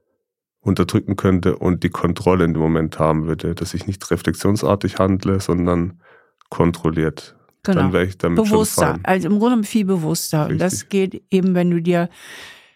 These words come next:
Speaker 2: immer wieder bewusst machst, wo diese innere Verletzung in dir aufpoppt, wo dein Schattenkind sich meldet, wo dein Schattenkind dich aus dem Untergrund steuert.
Speaker 1: Hm.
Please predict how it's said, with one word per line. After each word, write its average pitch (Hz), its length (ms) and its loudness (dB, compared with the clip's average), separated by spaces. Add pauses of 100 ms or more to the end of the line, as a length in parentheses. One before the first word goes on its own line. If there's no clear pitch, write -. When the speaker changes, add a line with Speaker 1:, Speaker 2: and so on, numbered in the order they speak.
(420)
Speaker 2:
immer 208 260 4
wieder 196 180 2
bewusst 175 540 -2
machst, 170 420 0
wo 190 420 2
diese 165 280 -4
innere 170 340 2
Verletzung 160 680 -2
in 160 160 0
dir 160 300 -2
aufpoppt, - 800 -6
wo 170 80 0
dein 165 420 2
Schattenkind 165 640 0
sich - 220 -6
meldet, 147 420 0
wo 170 100 2
dein 180 200 2
Schattenkind 175 580 0
dich 175 200 -4
aus 160 120 -2
dem 185 120 2
Untergrund 175 960 2
steuert. - 680 -2 (380)
Speaker 1:
Hm. - 200 -4